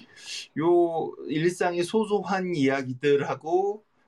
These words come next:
그 안에서 특별한 능력을 가진 사람들이 같이 이렇게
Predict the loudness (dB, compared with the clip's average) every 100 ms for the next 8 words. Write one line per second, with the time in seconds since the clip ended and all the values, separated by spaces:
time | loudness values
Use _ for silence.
0 | _ 0 2 2 0 0 0 0 -2 -4
1 | -2 0 2 0 0 0 -4 -4 -2 0
2 | 0 2 4 4 2 -2 -2 -6 -2 2
3 | 2 2 -2